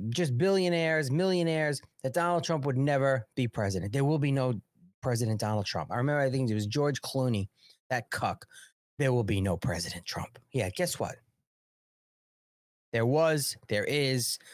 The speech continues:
there's gonna be again. And that's the thing. You know, when the F B I descended, he did. He, he, he, you're right, Hog. He still, he got a lot of shit done. He got a lot of shit done. Listen, my,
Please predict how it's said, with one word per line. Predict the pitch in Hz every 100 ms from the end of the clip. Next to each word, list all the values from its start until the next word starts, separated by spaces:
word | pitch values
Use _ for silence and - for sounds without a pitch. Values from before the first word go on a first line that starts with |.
| - - _
there's | 135 131 107
gonna | 160 156
be | 127 131 123
again. | 101 101 135 - _ _ _ _ _ _ _ _ 131
And | 160
that's | 202 214 185
the | 151
thing. | 120 90 - _ _ _ _ _ _ _ _ _ - -
You | 151
know, | 143 123 - - _ _ _ -
when | 151
the | 170
F | 208 226
B | 208
I | 185 175
descended, | 151 143 - 143 143 139 117 - _ _ _
he | 156 147
did. | 190
He, | 101 117
he, | 120 127
he, | 110 101
you're | 127 160
right, | 135
Hog. | 104 95 90
He | 113
still, | - 131
he | 135
got | 127
a | 123
lot | 131
of | 117
shit | - 98 -
done. | 76 - _ _ _ _ 127
He |
got | 127 123
a |
lot | 117 110
of | 104
shit | 110 101
done. | - 120
Listen, | 156 151 123
my, | 143 160